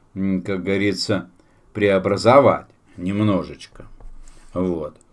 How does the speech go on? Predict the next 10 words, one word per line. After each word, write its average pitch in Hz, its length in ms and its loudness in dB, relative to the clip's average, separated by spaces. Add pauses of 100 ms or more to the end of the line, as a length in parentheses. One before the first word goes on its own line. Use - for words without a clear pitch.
Как 90 280 -2
это 85 220 -12
сделать? 82 720 -12 (840)
Ну, 82 80 -14
давайте 87 420 -4
посмотрим, 82 840 -4
как 85 420 -4
же 87 140 -4
это 87 320 -4
нам 92 360 -4